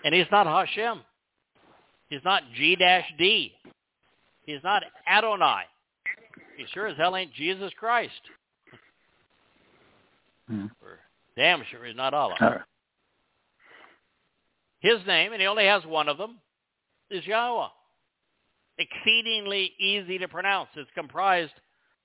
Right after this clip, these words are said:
Speaker 1: of four vowels, one of which is repeated.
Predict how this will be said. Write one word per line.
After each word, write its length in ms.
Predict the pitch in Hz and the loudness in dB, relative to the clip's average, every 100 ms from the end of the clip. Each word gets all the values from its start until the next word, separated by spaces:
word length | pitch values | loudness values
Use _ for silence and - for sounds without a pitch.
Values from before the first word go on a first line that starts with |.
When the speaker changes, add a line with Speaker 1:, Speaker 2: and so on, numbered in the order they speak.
| _ _ _ | _ _ _
Speaker 1:
of 240 | 156 156 139 - _ _ _ _ _ _ _ | 0 2 0 -10 _ _ _ _ _ _ _
four 220 | 180 190 | -4 -2
vowels, 380 | 165 143 156 160 - _ _ _ _ _ _ _ _ _ _ _ | 4 4 4 -2 -10 _ _ _ _ _ _ _ _ _ _ _
one 180 | 127 165 | 0 0
of 80 | 143 | 0
which 240 | 151 - | -4 -8
is 140 | 160 143 | -14 -12
repeated. 420 | 147 170 156 | -6 -4 -4